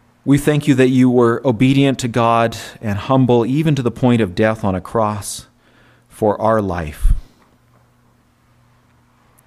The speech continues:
Lord, we ask, as, as Bonhoeffer said that we, we saw earlier, there's only two temptations, Adam's and Christ.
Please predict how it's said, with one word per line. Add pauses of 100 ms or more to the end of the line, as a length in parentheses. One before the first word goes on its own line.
(2500)
Lord,
we
ask,
as,
as
Bonhoeffer
said
that
we,
we
saw
earlier,
there's
only
two
temptations,
Adam's
and
Christ.